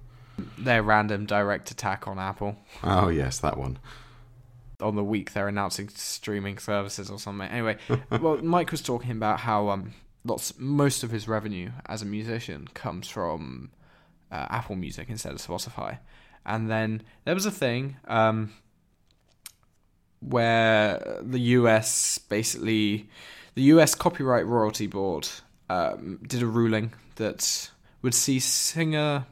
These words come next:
Speaker 1: um, songwriter royalty pay-, payouts increased by forty-four percent. And, uh, Spotify, Google, Pandora, and Amazon, so all of the big boys came together, um, to appeal this,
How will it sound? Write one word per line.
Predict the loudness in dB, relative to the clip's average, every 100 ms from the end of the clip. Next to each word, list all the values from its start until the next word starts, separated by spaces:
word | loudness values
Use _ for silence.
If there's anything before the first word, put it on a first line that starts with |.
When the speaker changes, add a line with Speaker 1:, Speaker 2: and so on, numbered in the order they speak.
| _ _ _ -10
Speaker 1:
um, | -6 -4 -4
songwriter | 0 4 4 4 4 0 -2 0
royalty | 2 4 2
pay-, | -2 -2 -2 -6 _
payouts | 2 4 4 0
increased | -4 -4 -4 -2
by |
forty-four | -4 -4 -8 -8 -8
percent. | -8 -8 -10 -12 -14 -14 -14 -16 -18 -2
And, | 0 0 0
uh, | 2 2 2 -4 -18 -20 -20 -14
Spotify, | 0 2 2 -2 -2 -2
Google, | -4 -2 -2
Pandora, | -2 -6 -4 0 0
and | 0
Amazon, | -2 -2 -4 -8 -14 -12
so | -8 -6 -4
all | -2
of | -2
the |
big | -2 -4
boys | -2 -2 -2 -8 -12
came | -8 -6
together, | -4 -2 0 0 -4 -12 _
um, | -2 0 0 -2
to | -4 -4
appeal | -4 0 0 0
this, | -4 -6 -8